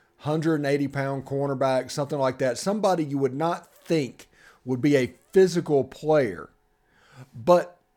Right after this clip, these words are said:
he is. You watch his highlights and you notice that the kid likes to hit. He likes to put his shoulder in there. He likes to play football, which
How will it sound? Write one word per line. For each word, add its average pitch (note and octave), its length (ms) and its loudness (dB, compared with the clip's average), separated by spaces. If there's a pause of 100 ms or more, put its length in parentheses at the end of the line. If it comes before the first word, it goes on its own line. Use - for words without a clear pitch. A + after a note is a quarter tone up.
(120)
he F#3+ 300 -4
is. B2+ 380 -4
You C3+ 100 -2
watch E3+ 220 4
his F#3+ 140 -4
highlights D#3+ 680 2
and D3 260 -6
you D3 100 -4
notice D#3+ 460 0
that - 280 -10 (300)
the B2+ 140 -2
kid F3+ 380 0
likes D3+ 480 0
to D3 120 -2
hit. C3+ 220 2
He G#2 80 -8
likes C#3 320 0
to F3+ 80 -10
put E3 140 -6
his D#3+ 100 -2
shoulder D3+ 420 2
in C3 120 -2
there. C3 320 -2 (280)
He C#3 120 -4
likes D3+ 320 4
to D3+ 100 -6
play C#3 300 -2
football, C3 680 0
which B2+ 440 -4